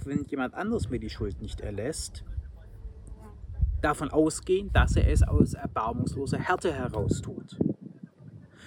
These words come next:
Und deswegen werde ich vom anderen diese erbarmungslose Härte erfahren. Aber vielleicht ist es gar nicht die Intention des anderen,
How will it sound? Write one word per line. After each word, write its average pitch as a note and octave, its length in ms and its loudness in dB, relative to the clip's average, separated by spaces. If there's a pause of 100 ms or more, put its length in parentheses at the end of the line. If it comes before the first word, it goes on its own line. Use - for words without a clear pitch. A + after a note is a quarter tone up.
(120)
Und C#3+ 200 0
deswegen F#3 420 4
werde B2+ 180 0
ich - 80 -6
vom B2+ 140 -4
anderen D3 520 -2
diese C#3+ 260 -6
erbarmungslose B2 760 -4
Härte G#2+ 340 -2
erfahren. B2+ 600 -4 (1400)
Aber C#3+ 180 0
vielleicht - 340 0 (100)
ist - 140 -4
es - 120 -6
gar D#3 160 2
nicht - 160 0
die - 40 -4
Intention - 640 4
des F3+ 260 2
anderen, A#2 500 0